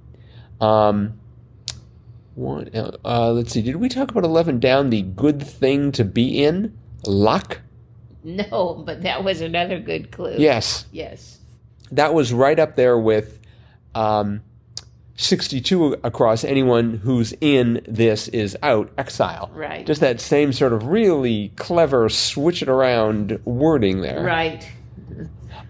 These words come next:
Speaker 2: Uh, one that made me think for a while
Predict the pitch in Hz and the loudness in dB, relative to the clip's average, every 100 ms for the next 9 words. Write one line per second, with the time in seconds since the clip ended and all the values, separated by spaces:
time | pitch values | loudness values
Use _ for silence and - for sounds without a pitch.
0 | - - - 139 165 - 156 190 311 - | -20 -20 -12 -8 -6 -6 -4 -2 0 0
1 | 156 160 156 175 240 - - - 202 233 | 2 2 2 0 0 -2 -8 -4 0 0
2 | 160 156 - 165 139 139 139 147 151 180 | -2 -4 -4 -4 -2 0 0 0 0 -2
3 | 269 | -2